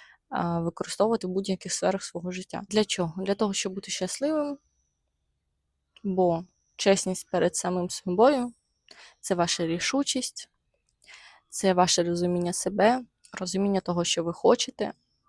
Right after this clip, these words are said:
і як результат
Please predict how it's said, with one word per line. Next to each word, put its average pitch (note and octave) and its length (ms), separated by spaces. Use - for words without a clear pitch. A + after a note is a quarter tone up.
і F3 500
як E3 640
результат E3+ 920